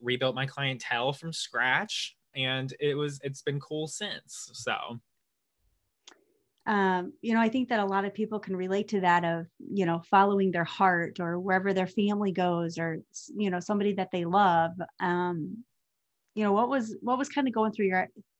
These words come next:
Speaker 2: your mind as far as, like, your career goes at that point?
Speaker 1: So, <sighs> you know what? Like, of course, it was super scary, and it felt like I was giving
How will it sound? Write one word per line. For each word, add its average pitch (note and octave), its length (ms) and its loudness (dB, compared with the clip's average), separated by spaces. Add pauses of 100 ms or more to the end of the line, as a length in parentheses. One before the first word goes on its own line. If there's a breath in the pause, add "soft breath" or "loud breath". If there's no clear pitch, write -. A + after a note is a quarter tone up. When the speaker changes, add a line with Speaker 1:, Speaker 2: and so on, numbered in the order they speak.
(120)
Speaker 2:
your F#3 320 -2
mind F#3+ 440 2
as F3 160 -10
far F3 160 0
as, - 200 -4
like, E3+ 240 -4
your E3+ 300 -6
career F#3 920 -4
goes E3+ 280 -4
at E3 140 -4
that - 240 -4
point? - 320 -6 (1800 loud breath)
Speaker 1:
So, G3 960 0 (600)
<sighs> - 1000 -12
you F#3 200 2
know C4+ 180 2
what? C#3+ 460 4
Like, C3+ 280 2
of C#3+ 140 -4
course, C3+ 420 0
it D#3+ 80 -4
was C3+ 160 -4
super A#2+ 400 -4
scary, G#2+ 580 0
and C3 120 -4
it B2 140 -4
felt A#2+ 260 2
like C#3 180 -2
I E3 100 -2
was E3+ 220 -4
giving A2+ 540 -4